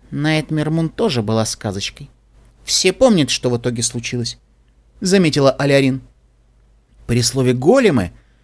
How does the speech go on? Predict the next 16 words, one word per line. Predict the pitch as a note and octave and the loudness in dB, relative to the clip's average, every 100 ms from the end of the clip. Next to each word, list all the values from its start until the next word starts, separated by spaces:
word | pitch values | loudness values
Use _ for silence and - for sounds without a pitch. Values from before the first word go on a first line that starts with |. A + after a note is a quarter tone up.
| _ _ _ | _ _ _
Дигси | - A2 A3 A3+ A#3 | -10 -2 0 2 4
заинтересованно | B3+ A#3+ G#3 G3 G#3 A#3 | 4 4 0 2 2 4
посмотрела | A#3 A#3+ A3+ G#3 D3+ D3+ | 2 0 0 0 0 0
по | - | 0
сторонам, | E3 - F#3 D#3+ G2 - _ _ _ _ _ - | -4 0 0 0 -4 -8 _ _ _ _ _ -12
словно | - D#3+ F3 - | -2 0 0 -2
это | G#3+ C3 | -6 -4
подсказало | C3+ - - C#3+ C#3+ C#3+ | -6 -8 -6 -4 0 0
ей, | D3 A3 B3+ | 2 4 4
на | F#3 C#3+ | 4 2
что | - C#3+ | 0 -2
обращать | C#3 C#3 C3 | -2 -2 -4
внимание | C3 B2 D#3 G#3 | -2 0 2 0
в | - | 0
первую | E3+ D3+ F#3 | -2 2 2
очередь. | G3+ E3+ A#2+ F#2 - | 2 0 -2 -10 -16